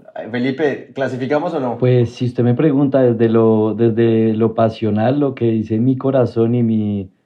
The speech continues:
Speaker 2: <laughs> mi instinto colombiano, yo claramente diría que sí, que vamos a clasificar, pero la verdad que está muy difícil. Eh, les tengo una noticia, Juan Fernando Quintero ya salió el dictamen médico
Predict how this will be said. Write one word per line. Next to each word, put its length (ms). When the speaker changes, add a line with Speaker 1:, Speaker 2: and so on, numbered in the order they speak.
Speaker 2:
<laughs> 720
mi 120
instinto 380
colombiano, 720
yo 460
claramente 520
diría 300
que 160
sí, 240
que 140
vamos 240
a 80
clasificar, 680
pero 160
la 100
verdad 300
que 640
está 360
muy 320
difícil. 680
Eh, 720
les 180
tengo 200
una 140
noticia, 600
Juan 200
Fernando 360
Quintero 480
ya 340
salió 340
el 100
dictamen 560
médico 520